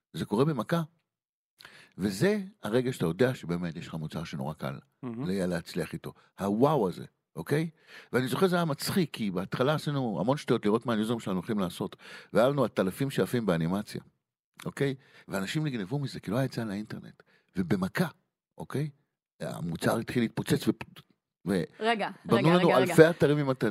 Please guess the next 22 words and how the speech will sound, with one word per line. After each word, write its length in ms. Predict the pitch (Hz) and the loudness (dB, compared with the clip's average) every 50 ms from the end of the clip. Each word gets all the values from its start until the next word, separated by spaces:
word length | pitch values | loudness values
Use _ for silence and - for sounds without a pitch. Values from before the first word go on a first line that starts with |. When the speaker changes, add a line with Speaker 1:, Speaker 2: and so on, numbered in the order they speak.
| 104 71 | 0 0
Speaker 1:
עם, 180 | 113 117 117 | 0 0 0
אה, 120 | 110 107 - | 0 0 -2
עטלפים. 540 | - 107 - - 104 101 98 - 120 110 90 - | -2 -2 0 2 2 2 2 0 -2 -4 -2 0
Speaker 3:
אנחנו 140 | 208 214 180 226 | 0 0 0 0
הולכים 160 | 214 - 254 | -2 -2 -2
לספר 240 | 214 262 - 262 262 | -2 0 2 2 0
סיפור 340 | - 240 190 - 254 254 262 | 0 -2 0 2 2 4 4
היום, 320 | 269 247 214 208 196 196 | 4 2 2 2 2 2
אה, 180 | 190 190 190 190 | 2 2 2 2
מקבילי. 580 | 185 190 190 220 180 208 208 214 202 175 180 - - | 2 0 0 0 0 0 0 0 0 -2 -4 -4 -4
אז 140 | 196 185 - | -6 -4 -2
חכה 240 | 208 208 - 240 254 | 0 2 2 2 2
שנייה 320 | - - 262 247 226 214 | 2 0 2 2 2 2
עם 100 | 208 202 | 2 2
האתר 380 | 196 190 185 180 - 214 208 214 | 2 2 2 2 4 4 4 4
מתפוצץ, 640 | 214 190 - - 190 - - 208 202 196 - - - | 2 -2 -2 -4 -4 -2 0 0 0 0 -2 -6 -4
כי 120 | - 185 | -2 0
זה 160 | 175 202 196 196 | 2 2 2 2
כבר 260 | - 196 180 190 170 | 0 0 0 0 2
הפרודקט 480 | 175 170 160 - - 214 214 196 185 - | 2 0 0 2 0 0 0 0 0 0
מרקט 280 | 180 170 165 - 170 - | 0 0 0 -2 -6 -2
פיט. 280 | - 214 240 - - | 0 0 0 0 -4